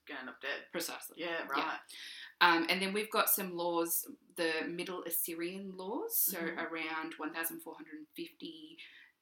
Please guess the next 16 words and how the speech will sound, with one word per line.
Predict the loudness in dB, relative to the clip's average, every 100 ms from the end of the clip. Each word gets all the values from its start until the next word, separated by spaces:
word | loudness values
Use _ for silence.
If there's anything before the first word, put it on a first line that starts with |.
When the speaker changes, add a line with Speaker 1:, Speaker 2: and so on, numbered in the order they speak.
| _ _
Speaker 2:
to | -6 -4 -4 -2 -2 -2 -4 -8 -10
one | -8 -6
thousand | -6 -8 -8
two | -10
hundred | -10 -10 -10 -10
fifty | -14 -14 -14 -14
before | -14 -12 -12 -12
Common | -12 -12 -8
Era | -8 -8 -10 -10 -8
is | -6
Speaker 1:
Mm-hmm. | -6
Speaker 2:
when | -6
they | -8 -10
were | -8 -8
around. | -6 -6 -6 -8 -12 -14 -12 -14 4
Um, | 6 8 6 4 0 -4